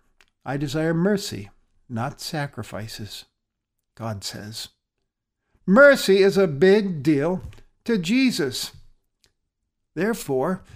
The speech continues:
it's to be a big deal to us. It's an interesting word, that word mercy. The Hebrew word for it meant to get inside someone el-, someone else's skin,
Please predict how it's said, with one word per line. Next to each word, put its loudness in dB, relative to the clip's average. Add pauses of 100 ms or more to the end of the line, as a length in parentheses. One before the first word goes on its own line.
(320)
it's -14
to -10
be -2
a -10
big -6
deal -4 (400)
to -6
us. -10 (1300)
It's -2
an 4
interesting 0
word, 0
that -2
word -4
mercy. -6 (640)
The 2
Hebrew 4
word 0 (120)
for -2
it -4 (180)
meant -2
to 0 (680)
get 2
inside 4
someone 2
el-, 2
someone 2
else's 0
skin, -6